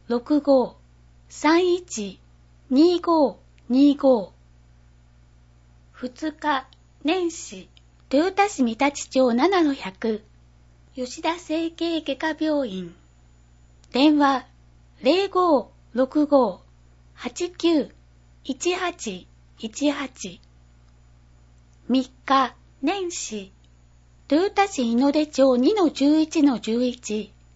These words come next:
日の出整形外科。電話、零五六五三六五五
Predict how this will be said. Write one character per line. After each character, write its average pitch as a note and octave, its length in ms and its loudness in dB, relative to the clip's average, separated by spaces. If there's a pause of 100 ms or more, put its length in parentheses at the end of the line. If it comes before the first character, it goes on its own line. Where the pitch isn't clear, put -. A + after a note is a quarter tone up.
(340)
日 A3+ 120 0
の D#4 180 6
出 F4 160 0
整 D#4+ 340 0
形 D#4+ 360 0
外 C#4 180 0
科。 - 280 -14 (1040)
電 D4+ 280 6
話、 C#4 280 2 (600)
零 F#4 300 2
五 F4 380 0 (240)
六 C4+ 320 0
五 C#4 380 2 (460)
三 E4+ 400 4
六 F4 480 -6 (440)
五 E4+ 240 4
五 F#4 400 -2